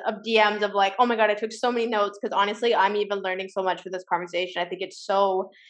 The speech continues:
it's so beautiful and it's so powerful. And I, I really, really,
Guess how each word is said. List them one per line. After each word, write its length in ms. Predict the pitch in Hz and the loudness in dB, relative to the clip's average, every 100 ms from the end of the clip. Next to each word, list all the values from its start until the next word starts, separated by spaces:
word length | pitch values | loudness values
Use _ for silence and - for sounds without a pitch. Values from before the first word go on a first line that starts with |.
| - _ - | -20 _ -8
it's 180 | 208 - | -6 0
so 180 | 226 220 | 0 2
beautiful 380 | 208 202 202 | 0 2 0
and 100 | 202 | -2
it's 160 | 190 - | -4 0
so 200 | 214 202 - | 2 2 4
powerful. 320 | 185 185 196 | 4 4 2
And 120 | 190 | 0
I, 100 | 190 - | 0 2
I 220 | 202 202 196 | 0 0 -2
really, 340 | 202 220 226 214 | 2 2 2 -2
really, 320 | 202 196 190 | -2 -2 -4